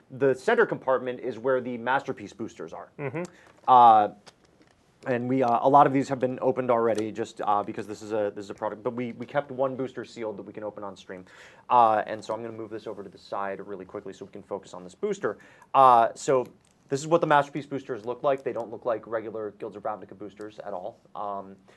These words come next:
Speaker 1: they have the Planeswalker symbol on them and
Speaker 2: Yep.
Speaker 1: the same, basically the same color scheme as the, um, as the box itself. And on the back, you can see it's, it's a sealed booster. Uh, if you are interested in something like this,
Speaker 2: Mm.
Speaker 1: uh, I don't know if our
Speaker 2: Enhance.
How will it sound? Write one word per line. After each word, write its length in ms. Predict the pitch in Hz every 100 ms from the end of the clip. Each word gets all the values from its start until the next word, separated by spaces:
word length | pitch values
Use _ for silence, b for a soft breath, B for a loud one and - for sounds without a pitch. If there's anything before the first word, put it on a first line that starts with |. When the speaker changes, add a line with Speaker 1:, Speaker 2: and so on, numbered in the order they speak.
| b b b b _
Speaker 1:
they 120 | 117
have 140 | 113 104
the 60 |
Planeswalker 540 | 101 151 147 147 139 139
symbol 260 | 135 123
on 140 | 117 113
them 220 | 143 156
and 180 | 113 113
Speaker 2:
Yep. 60 | 117
Speaker 1:
the 60 | 107
same, 320 | 131 120 110 -
basically 280 | 127 117 127
the 60 | 104
same 300 | - 117 107
color 300 | - 117 113
scheme 340 | - 113 110
as 140 | 107 92
the, 260 | 107 101
um, 240 | 98 95 95 -
as 140 | 95
the 60 | 98
box 280 | 101 98 92
itself. 380 | - 98 104 - b b
And 100 | -
on 60 | 120
the 60 | 113
back, 560 | 135 139 143 143 - - _ _
you 80 | 120
can 100 | 117
see 260 | 113 123 117
it's, 280 | 110 - -
it's 140 | 98
a 60 | 104
sealed 300 | - 113 98
booster. 360 | 101 95 107 - b b b
Uh, 220 | 117 113 110
if 180 | 131 123
you 120 | 123
are 120 | 123 -
interested 500 | 175 180 156 - 104
in 100 | 101
something 360 | 107 98 98
like 200 | 92 92
this, 300 | - 95 95
Speaker 2:
Mm. 160 | 131 127
Speaker 1:
uh, 40 |
I 220 | 117 113 127
don't 100 | 135
know 100 | 131
if 100 | 127
our 180 | 120
Speaker 2:
Enhance. 460 | 117 113 101 - -